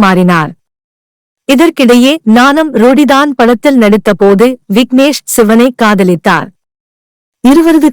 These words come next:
காதலும் பல வருடங்கள் கழித்து கடந்த வருடம் திருமணத்தில் முடிந்தது. இவர்களுக்கு இரண்டு மகன்கள் இருக்கின்றனர். நடிகைகளுக்கு திருமணமானாலே சினிமாவிலிருந்து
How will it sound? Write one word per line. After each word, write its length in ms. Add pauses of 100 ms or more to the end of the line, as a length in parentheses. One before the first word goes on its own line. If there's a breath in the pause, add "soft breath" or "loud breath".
காதலும் 420 (120)
பல 280
வருடங்கள் 560
கழித்து 540
கடந்த 340
வருடம் 340 (120)
திருமணத்தில் 640
முடிந்தது. 480 (1000)
இவர்களுக்கு 600 (100)
இரண்டு 400
மகன்கள் 500 (120)
இருக்கின்றனர். 680 (960)
நடிகைகளுக்கு 840 (160)
திருமணமானாலே 880 (220)
சினிமாவிலிருந்து 920